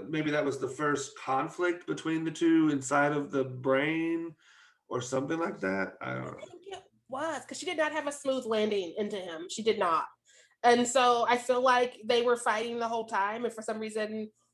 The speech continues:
Speaker 2: watching a couple fuck while trying to, like, still, like, take that space and learn this job, uh, while he's pushing against it. I felt like that somewhere in there, something was not right.
Speaker 1: Yeah.
Speaker 2: Um, yeah.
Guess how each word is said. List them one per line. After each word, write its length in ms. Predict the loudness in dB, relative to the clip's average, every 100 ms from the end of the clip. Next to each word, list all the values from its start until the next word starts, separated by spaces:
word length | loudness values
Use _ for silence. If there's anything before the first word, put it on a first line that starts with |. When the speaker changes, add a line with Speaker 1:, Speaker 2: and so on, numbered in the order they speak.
| _
Speaker 2:
watching 360 | 6 6 4 2
a 60 |
couple 320 | 2 2 0
fuck 380 | -2 -2 -2 -4 0
while 180 | 0 0
trying 280 | -4 -4
to, 60 | -6
like, 180 | -8 -8
still, 260 | -4 -4
like, 220 | -4 -8 -10 _ -2
take 240 | -2 0
that 200 | -2 -2
space 460 | -2 -2 -2 -4 -4
and 220 | -2 -4 -6
learn 300 | 2 4 6
this 180 | 4 0
job, 560 | 0 2 4 4 2 -4 _ _ _ _ _
uh, 340 | -6 -4 2 4
while 200 | 4 2
he's 300 | -2 -6 -6
pushing 400 | 2 2 2 -4
against 380 | -2 -6 -4 -4
it. 160 | -4 -2
I 100 | -4
felt 280 | -2 -2 0
like 220 | -2 0
that 240 | -2 -2 -4 _
somewhere 420 | -2 0 2 0
in 120 | 0
there, 280 | 0 -2 -4 -6 -12
something 520 | -8 -6 -4 -6 -6
was 160 | -6 -4
not 220 | -4 -2
right. 260 | -4 -4 -12 _ _ _ -10
Speaker 1:
Yeah. 460 | -6 4 6 8 6
Speaker 2:
Um, 280 | 4 -2 -10 _ _
yeah. 300 | -6 -6